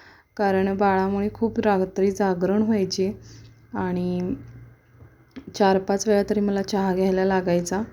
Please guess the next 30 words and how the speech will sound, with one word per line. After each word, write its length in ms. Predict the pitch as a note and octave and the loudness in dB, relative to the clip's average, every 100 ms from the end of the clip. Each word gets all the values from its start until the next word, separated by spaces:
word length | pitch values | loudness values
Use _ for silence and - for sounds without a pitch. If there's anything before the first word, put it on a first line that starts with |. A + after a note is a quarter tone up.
| - - _ _ _ _ _ - | -16 -20 _ _ _ _ _ -6
झोप 300 | G3 F#3+ F#3+ | 2 2 2
झालेली 400 | G3+ G3 F#3 F#3+ | 0 2 2 2
नसल्यामुळे. 680 | G3 F#3+ F#3+ F#3+ F#3 F3+ G3+ A#3+ - - | 2 0 -2 -2 -2 -2 -2 -4 -8 -10
तर 100 | G3 | -4
आता 340 | F#3+ F#3 F#3+ G3 | -2 -2 -2 0
नाही, 280 | G3+ G3+ | 0 0
आता 220 | F#3+ F#3 G3 | 0 0 0
सध्या 340 | G#3 F3+ F#3 | 0 0 2
मी 100 | F#3+ | 2
दोन 280 | F#3+ F3+ F#3 | 2 2 2
वेळा 200 | F#3+ F#3+ | 2 0
चहा 360 | G3 G#3+ F#3 | -2 -2 0
घेते, 440 | F#3 F#3+ F#3 F3+ G#3 - - - _ _ - - _ _ - | 2 0 0 -2 -4 -10 -20 -20 _ _ -20 -20 _ _ -8
सकाळी 480 | - G3+ F#3 F3+ | -4 -2 0 0
आणि 160 | F#3+ G3 | 2 0
संध्याकाळी. 760 | G3 G3 F3+ F3 F3 F3 F#3 A#3+ - _ _ _ - | 2 0 2 0 0 0 0 -2 -8 _ _ _ 0
तरी 140 | G3 | 2
पण 160 | G3 G#3 | 4 4
मी 120 | A3 | 4
संध्याकाळचा 640 | A3 G3 F#3 G3 G3 G3+ | 2 2 2 0 0 -2
स्किप 340 | G3+ - G#3+ G#3 | -4 -2 -4 0
करायचा 400 | G#3+ G3+ G3 G#3 | 2 2 2 -2
प्रयत्न 460 | G#3 F#3+ F3+ F#3+ | 0 0 0 -4
करते, 680 | F#3+ G#3 F#3 F3 G3+ F#3+ G3 - | -4 -4 -4 0 2 2 -2 -6
कधीकधी 440 | F#3 F#3+ G3 G3 | -2 0 0 0
मी 140 | G#3 G#3 | 0 0
घेत 340 | G3+ F#3+ - | 0 -2 -4
नाही, 260 | G3+ F#3 A#3 - _ _ _ _ - | -4 -2 -2 -6 _ _ _ _ -4
एकदाच 460 | G3 F#3 F#3 F#3+ | -4 -2 -2 -2
घेते. 520 | G3+ G3 F#3+ A3 - | 0 0 0 -4 -4